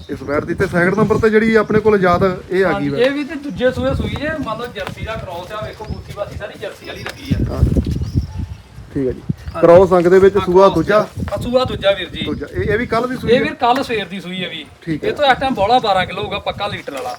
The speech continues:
Speaker 1: ਲਓ।
Speaker 2: ਹਾਂਜੀ, ਪਰ ਇਹ ਨਾ ਰੱਸੀ ਪਾ ਕੇ ਚੋਈ ਦੇ, ਬਾਕੀ ਔਲ ਛੋਲ ਕੋਈ ਨਹੀਂ ਕਰਦੀ, ਪਰ ਰੱਸੀ ਪਾਈ ਦੀ ਇਹਦੇ।
Speaker 1: ਹਾਂ, ਰੱਸੀ ਪਾ ਕੇ ਕਿਸੇ ਤਰ੍ਹਾਂ ਦਾ ਕੋਈ ਹਿੱਲ ਜੁਲ ਮਾੜਾ ਮੋੜ ਕਈ ਨਾ।
Speaker 2: ਨਾ, ਨਾ, ਕੁਝ ਨਹੀਂ ਵੀਰ ਜੀ ਕਰਦੀ, ਬਾਕੀ ਵੀਰ ਚਵਾਈ ਬਹੁਤ ਮੋਟੀ ਲੱਗੀ ਇਹਨੂੰ।
Speaker 1: ਠੀਕ ਹੈ ਜੀ।
Speaker 2: ਹਾਂਜੀ।
Speaker 1: ਅੱਛਾ, ਇਹਦੇ ਮਗਰ ਬੱਚਾ ਕੀ ਆ?
Speaker 2: ਇਹਦੇ ਮਗਰ ਵੱਛੀ ਆ ਜੀ, ਆ ਵੱਛੀ।
Speaker 1: ਹਾਂਜੀ। ਮਗਰ ਵੱਛੀ ਆ ਦੋਸਤੋ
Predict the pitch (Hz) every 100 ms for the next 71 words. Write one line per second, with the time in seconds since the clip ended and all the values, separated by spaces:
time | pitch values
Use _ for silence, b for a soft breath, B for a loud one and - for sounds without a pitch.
0 | 123 - 131 120 - - - 170 - 160
1 | 214 240 254 269 294 285 - 220 226 226
2 | 240 208 214 269 226 226 208 208 214 220
3 | 190 190 247 - - 254 - - - 160
4 | 139 147 143 156 160 196 196 190 202 202
5 | 196 208 196 190 196 190 170 147 175 165
6 | 170 185 175 170 165 165 233 269 262 269
7 | 277 277 254 - - - 233 240 254 -
8 | - - 226 220 226 - 226 262 262 -
9 | - - - - - - - - - -
10 | - - - 165 - - - - 220 233
11 | 254 220 220 180 170 160 - - 208 233
12 | 262 247 247 214 - 214 202 190 190 185
13 | - - - - - - - - - -
14 | - 156 175 185 175 - 214 202 - 208
15 | 202 -